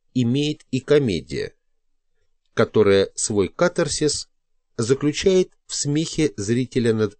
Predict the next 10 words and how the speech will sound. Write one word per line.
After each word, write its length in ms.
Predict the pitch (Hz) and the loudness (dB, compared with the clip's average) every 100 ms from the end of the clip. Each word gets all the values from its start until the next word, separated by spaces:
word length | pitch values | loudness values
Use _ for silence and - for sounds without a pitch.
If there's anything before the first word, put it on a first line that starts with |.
| - | -12
героями 560 | 107 107 92 95 101 104 | -2 2 2 2 0 -2
комедии. 640 | - 117 82 67 - - _ _ _ _ _ _ _ _ _ _ _ _ _ _ _ _ _ - | -2 -2 -2 -8 -12 -14 _ _ _ _ _ _ _ _ _ _ _ _ _ _ _ _ _ -10
Здесь 460 | 101 101 127 - _ | -4 2 2 0 _
совершенно 720 | - 117 110 104 - 110 107 | -4 0 0 -2 0 0 0
явно 640 | 104 104 156 135 92 85 - _ _ | 0 2 2 2 -2 -4 -8 _ _
разделение 840 | 113 110 95 110 110 101 95 92 | 0 0 2 0 2 0 -2 -2
зрителя 520 | 92 110 113 - 92 95 | -2 -2 -2 -2 -2 -2
и 180 | - | -6
героя 400 | 92 101 113 92 | -4 0 2 0
комедии. 760 | 78 87 80 76 - 71 - | 0 -4 -4 -6 -10 -14 -14